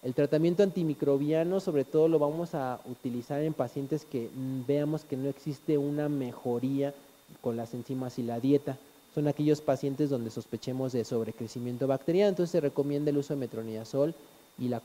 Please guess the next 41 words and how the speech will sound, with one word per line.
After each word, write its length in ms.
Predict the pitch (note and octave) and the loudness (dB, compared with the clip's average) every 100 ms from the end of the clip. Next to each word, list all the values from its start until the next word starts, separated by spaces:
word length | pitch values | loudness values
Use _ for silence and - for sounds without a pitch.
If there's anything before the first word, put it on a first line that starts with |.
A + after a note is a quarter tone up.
| - C#3 | -10 -6
y, 180 | A#2 | -4
este, 220 | A2+ - A2+ | -4 -6 -10
y 60 | |
tilosina. 600 | - A#2 G#2 - A2+ G#2 - _ _ _ _ - | -6 -4 -4 -6 -10 -10 -16 _ _ _ _ -6
La 160 | B2+ | -6
suplementación 760 | - C3 C3 C3 B2+ B2+ D3+ D3+ | -4 2 2 4 2 2 4 2
de 80 | |
cobalamina 640 | - C3 A#2+ A#2+ B2+ C#3+ C#3 | 2 2 4 2 0 2 2
también 380 | - A#2+ B2 C3 | 2 -2 0 -2
es 160 | C3+ | -2
muy 240 | C3+ C3 C3+ | -2 -2 -4
importante. 680 | B2 A2 - C#3 D3+ D3+ | -2 -4 -2 0 2 0
Sabemos 500 | C#3 B2 C3 C#3 C3+ | 0 0 0 -2 -4
que 260 | - A2 A#2+ | -6 -6 -6
el 120 | A#2 | -6
factor 400 | C3 A#2 - C3+ | -6 -4 2 2
intrínseco 720 | C#3 C3 C#3+ D3+ D3+ D3+ - | 2 2 0 0 0 -2 0
es 100 | C3 | 0
liberado 460 | C#3 B2 A#2+ B2+ C3 - C3 | 0 0 2 2 0 -2 -4
únicamente 640 | C#3 C#3+ C3 A#2 B2 C3 | -2 0 -2 -2 -2 -2
en 120 | A2+ | -4
el 100 | A2 | -6
páncreas, 540 | - D3 D#3+ C#3+ C3 | 0 2 2 0 -2
en 60 | B2 | -4
esta 200 | B2 C#3 | -2 -2
porción 340 | - A2 B2+ | -2 -4 -4
exócrina. 580 | B2 - D3+ D#3 C3+ A#2+ - - - | -6 -2 0 2 0 -2 -8 -20 -20
Entonces, 200 | - A#2+ | -6 -2
al 100 | B2+ | 0
tener 240 | A#2+ B2 C#3 | 0 2 2
esta 180 | D3 D3+ | 2 0
insuficiencia, 640 | C#3+ C3+ B2 C#3 C#3 F3 | 0 -2 -2 -2 0 2
no 140 | D#3 | 4
vamos 320 | C3+ C3 C3+ B2+ | 4 2 -2 -6
a 40 | |
tener 240 | - A#2+ | -6 -8
una 340 | B2+ C3 B2+ - _ _ | -6 -4 -6 -6 _ _
absorción 460 | B2 - A#2+ B2 C3+ | -8 -6 -6 -2 0
adecuada 440 | C3 A2 B2 B2+ | 0 0 2 4
de 80 | B2 | 4
cobalamina. 680 | - G#2+ G#2+ G#2+ A#2 A2+ | 2 -2 -2 -4 -6 -8